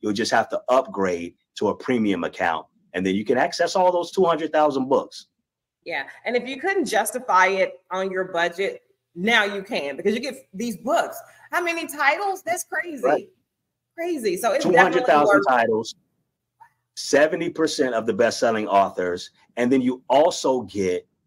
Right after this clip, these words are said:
Speaker 1: the biggest podcast library in the world and a hundred million songs. So they all sit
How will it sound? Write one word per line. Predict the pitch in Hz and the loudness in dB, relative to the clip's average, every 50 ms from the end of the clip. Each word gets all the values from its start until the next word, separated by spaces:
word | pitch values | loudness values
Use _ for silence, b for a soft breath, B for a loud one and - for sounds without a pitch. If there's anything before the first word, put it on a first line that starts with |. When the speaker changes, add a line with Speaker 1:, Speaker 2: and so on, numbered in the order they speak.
| _ - | _ -6
Speaker 1:
the | 110 98 | -6 -6
biggest | 90 - - 123 127 127 127 127 123 - - | -6 -2 2 4 4 4 2 -2 -6 -4 -2
podcast | 131 117 117 110 - 113 101 101 98 - | 0 0 0 0 0 -2 -2 -2 -2 0
library | - 98 98 92 92 95 92 92 90 87 87 | 0 0 0 2 0 0 -2 0 -2 -2 -4
in | 87 | -4
the | 82 78 | -6 -4
world | 80 80 76 76 73 73 73 - _ _ _ _ - | -2 -2 0 0 -2 -2 -6 -8 _ _ _ _ -6
and | 101 101 | -4 -4
a | 98 | -2
hundred | - - 135 135 123 127 123 113 | -2 0 0 0 2 0 0 2
million | 110 107 101 98 95 87 | 2 0 2 0 -2 -4
songs. | - - 107 90 85 78 - | -4 -2 -2 -2 -2 -4 -4
So | 104 95 | -4 -2
they | 107 113 | -2 0
all | 107 117 123 127 135 - | 2 2 4 4 2 2
sit | - - - 139 127 117 - - | -2 -4 -2 -2 -2 -2 -2 -6